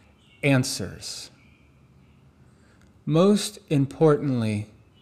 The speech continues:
let us not fear one another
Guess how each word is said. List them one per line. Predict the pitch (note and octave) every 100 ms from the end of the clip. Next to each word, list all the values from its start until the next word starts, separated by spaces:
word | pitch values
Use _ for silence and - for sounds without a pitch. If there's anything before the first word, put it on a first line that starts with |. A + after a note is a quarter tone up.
| _ _ _ _ _ _ _ _ _ - -
let | E3+ G#3
us | G#3+
not | G#3+ F3+ -
fear | - F3+ E3 D#3 D3 -
one | D3 C#3 C3
another | A#2+ A2+ G#2 F#2